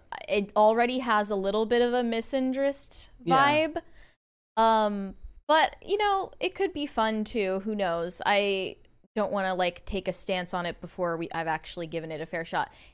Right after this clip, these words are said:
Speaker 1: And I've seen people, like, being very opinionated about the Mario movie without having seen it,
Speaker 2: Yeah.
Speaker 1: um, calling it woke or anti-woke. And it's like, sometimes a movie is just a movie.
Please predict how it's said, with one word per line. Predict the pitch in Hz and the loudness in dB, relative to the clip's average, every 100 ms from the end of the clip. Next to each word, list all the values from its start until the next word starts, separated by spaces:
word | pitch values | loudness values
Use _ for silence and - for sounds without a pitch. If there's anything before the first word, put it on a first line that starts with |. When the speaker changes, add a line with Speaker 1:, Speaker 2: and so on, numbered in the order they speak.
| _ | _
Speaker 1:
And | 220 226 214 196 - - - _ _ | 2 2 2 -2 -6 -16 -20 _ _
I've | 208 202 | 0 0
seen | - 240 226 208 | -2 0 0 0
people, | 220 208 214 196 185 175 - | -4 -2 0 2 2 2 0
like, | 180 170 - 175 | -2 -2 -6 -4
being | 202 190 | -2 0
very | 185 196 190 185 | 2 2 2 -2
opinionated | 196 196 190 185 180 | -2 -6 -4 -4 -2
about | 185 180 170 | 0 0 -2
the | 190 | -4
Mario | 185 185 185 175 170 | 0 0 2 -2 -4
movie | 170 165 165 165 | -6 -6 -6 -6
without | 160 180 170 175 | -4 -2 0 0
having | 170 170 | -4 -6
seen | - 175 165 | -10 -8 -6
it, | 165 - | -8 -8
Speaker 2:
Yeah. | 139 104 107 _ 196 | -12 -14 -16 _ -2
Speaker 1:
um, | 185 175 165 - | 0 0 -6 -6
calling | 214 190 185 | -2 -2 0
it | 180 | -2
woke | 185 180 175 | 2 4 4
or | 175 | -2
anti-woke. | 170 170 165 170 165 165 165 165 | -4 -4 -6 -6 -4 -4 -4 -8
And | 165 | -10
it's | - | -6
like, | 170 160 | -6 -4
sometimes | 240 247 269 254 | -4 -4 -4 -2
a | |
movie | 220 214 208 | -2 -2 -4
is | 170 | -6
just | 160 | -10
a | 156 | -16
movie. | 151 _ 165 | -18 _ -20